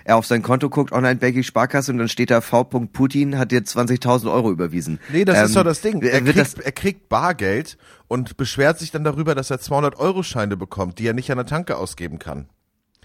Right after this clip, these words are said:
Speaker 2: Das ist doch,
Speaker 1: Ja,
Speaker 2: das
Speaker 1: aber
Speaker 2: ist doch
Speaker 1: ge-
Speaker 2: der Skandal überhaupt, dass er große Mengen Bargeld bekommt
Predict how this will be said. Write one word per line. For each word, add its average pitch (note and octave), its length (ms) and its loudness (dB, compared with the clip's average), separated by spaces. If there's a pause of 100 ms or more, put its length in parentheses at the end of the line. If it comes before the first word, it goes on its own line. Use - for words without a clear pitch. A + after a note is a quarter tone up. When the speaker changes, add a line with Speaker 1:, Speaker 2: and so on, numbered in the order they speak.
(440)
Speaker 2:
Das C#3 200 0
ist - 220 -6
doch, C#3+ 240 2
Speaker 1:
Ja, C#3+ 120 4
Speaker 2:
das D#3 100 4
Speaker 1:
aber C#3+ 120 -2
Speaker 2:
ist - 80 -4
doch D#3 60 4
Speaker 1:
ge- C#3 80 -2
Speaker 2:
der C3+ 140 4
Skandal C#3 500 2
überhaupt, G#2+ 320 0
dass G#2+ 160 -4
er A2 80 2
große B2+ 340 -2
Mengen B2 240 -2
Bargeld C3+ 440 0
bekommt D#3+ 480 -4